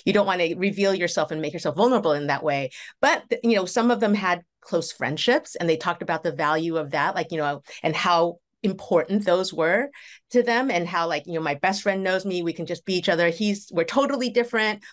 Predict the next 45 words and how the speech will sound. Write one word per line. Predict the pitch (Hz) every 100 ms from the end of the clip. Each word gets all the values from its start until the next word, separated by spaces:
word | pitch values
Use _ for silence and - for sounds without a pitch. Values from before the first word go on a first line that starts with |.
| -
but | 180
we | -
support | 160 - 240
each | 247 247
other | 214 208
in | 196
every | 185 180 180
way." | 175 175 175
And | 180
it | 170
just | 180
helped | - 202 -
them | 208 196
to |
feel | 190 190 185
like | 160
they | 165
could | 165 -
get | 185 -
through | 175 180 175 170 - -
life's | 170 170 -
inev-, | - 165 156 - -
inevitable | 180 202 247 262 226 190
challenges | - 156 151 190 196 202 196
and | 156
hurdles, | 156 151 214 311 320
you | - 190
know, | 180
like, | 180 180
the, | 175
the | 185 190
sense | - 220 202
of | 190 180 - -
being | 220 214 208
in | 202
it | 214 -
together | 202 170 156 196 208
rather | 214 170 170 170
than | 160 156 -
alone | 151 147 143 175 226
was | 196 -
so | 175
valuable. | 165 151 170 185
So | 202 262
they, | 294